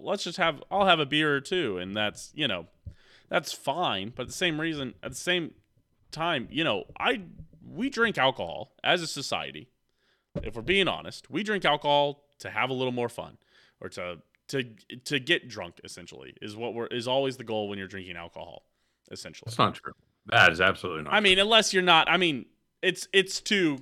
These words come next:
Speaker 1: feel that way, right? I mean, that is why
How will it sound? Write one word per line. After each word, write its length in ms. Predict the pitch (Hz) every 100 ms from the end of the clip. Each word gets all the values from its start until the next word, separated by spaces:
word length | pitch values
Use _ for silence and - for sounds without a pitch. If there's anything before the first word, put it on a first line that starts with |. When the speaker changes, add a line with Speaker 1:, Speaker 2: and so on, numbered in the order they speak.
| _ -
Speaker 1:
feel 540 | - 208 180 143 127 _ _
that 240 | 180 143 82
way, 140 | 80 - -
right? 280 | 123 127 - _ _ _
I 60 | 135
mean, 220 | 139 127
that 180 | 139 135
is 260 | 123 113 120
why 460 | 117 110 104 101